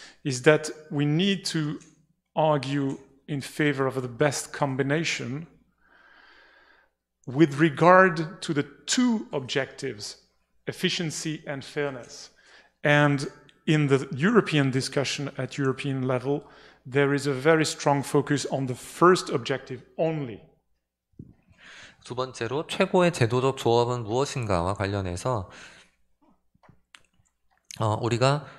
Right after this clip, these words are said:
Speaker 2: 어, 분명히 최고의 조합을, 아, 제시를 해야 되겠는데요.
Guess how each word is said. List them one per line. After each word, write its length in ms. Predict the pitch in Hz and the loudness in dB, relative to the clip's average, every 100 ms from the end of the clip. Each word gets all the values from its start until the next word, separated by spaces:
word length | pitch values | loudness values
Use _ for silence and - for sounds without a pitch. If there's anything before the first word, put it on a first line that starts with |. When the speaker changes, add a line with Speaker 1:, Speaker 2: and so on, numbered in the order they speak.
| - | -6
Speaker 2:
어, 260 | 98 95 95 - - - _ | -2 0 -2 -10 -20 -20 _
분명히 520 | - 120 127 120 110 165 | -6 0 2 2 0 -4
최고의 420 | - 190 190 175 | -4 0 0 0
조합을, 760 | - 107 107 131 147 165 - - | 0 0 2 0 0 -2 -12 -6
아, 160 | 87 | -4
제시를 400 | 90 110 107 123 | -2 -2 -2 -2
해야 180 | 131 160 | 0 0
되겠는데요. 640 | 123 95 98 85 85 98 | -2 -4 -6 -6 -8 -8